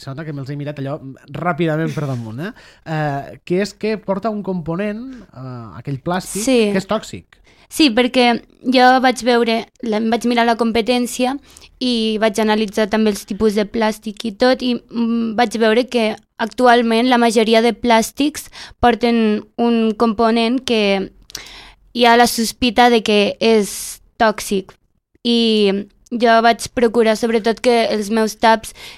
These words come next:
Speaker 2: tinguin aquella vessant més ecològica i al meu proveïdor vaig demanar sobretot que estiguessin fets d'un producte lliure d'aquesta substància.
Speaker 1: Mhm. Que d'alguna forma m'imagino que, evidentment, mm, bueno, a vegades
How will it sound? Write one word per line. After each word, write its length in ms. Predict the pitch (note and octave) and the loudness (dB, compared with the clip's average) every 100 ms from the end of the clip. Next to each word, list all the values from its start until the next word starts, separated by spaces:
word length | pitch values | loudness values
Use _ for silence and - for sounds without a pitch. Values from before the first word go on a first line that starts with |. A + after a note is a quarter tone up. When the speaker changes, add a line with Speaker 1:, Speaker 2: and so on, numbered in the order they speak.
| _ | _
Speaker 2:
tinguin 440 | B3 A#3 G#3+ A3 G#3+ | -2 0 2 2 2
aquella 340 | G#3 A3 A3 | 0 0 2
vessant 360 | A3 G#3+ G#3+ G#3+ | 2 2 2 2
més 160 | A3 G#3 | 2 2
ecològica 760 | G#3 A3 A3+ A#3 A3+ A#3 A#3+ - - - _ | 2 4 6 6 4 2 2 0 -12 -20 _
i 320 | A#3+ A#3 A3+ | 0 2 2
al 260 | A3 G#3+ A3+ | 2 2 4
meu 340 | A#3 A3+ A3 G3+ | 6 6 4 2
proveïdor 480 | A3+ A3 G#3+ G#3 | 2 4 4 4
vaig 200 | G#3 A3 - | 4 0 0
demanar 320 | A3+ A3 A3 | 2 2 0
sobretot 440 | A#3 A3 G3+ G#3 | 0 0 0 -2
que 100 | - | -2
estiguessin 420 | A3 A#3 G#3+ G3+ G#3+ | -6 -4 -4 -2 -2
fets 260 | G#3+ G3+ | -2 -2
d'un 160 | - G#3 | -2 -2
producte 500 | G#3 G#3 G#3 - G#3+ G#3+ | 0 0 0 -2 -2 0
lliure 360 | G#3 G3+ G3+ | 0 0 -2
d'aquesta 440 | G3+ G3 F#3 - G3+ | -6 -6 -8 -6 -8
substància. 680 | G3+ - - C3+ A#2+ A#2 | -8 -12 -10 -8 -8 -12
Speaker 1:
Mhm. 440 | - _ - - _ | -16 _ -20 -20 _
Que 80 | D3+ | -2
d'alguna 320 | D3+ D3+ E3 | 0 2 0
forma 360 | - E3+ F3 F#3+ | 2 0 0 -2
m'imagino 760 | F3+ E3+ D#3 C3 D#3 D#3+ F#3+ - _ _ _ | 0 0 -2 0 0 0 -4 -8 _ _ _
que, 100 | D3+ | -2
evidentment, 560 | C#3+ D3+ D3+ D#3 E3+ G#2+ | 0 0 -2 -2 -6 -10
mm, 300 | C#3 C3+ F#2+ G2 | -16 -16 -18 -12
bueno, 220 | D#3+ F3 | -4 -4
a 40 | C3+ | -2
vegades 460 | C3+ C#3+ D3+ - | -4 -4 -6 -10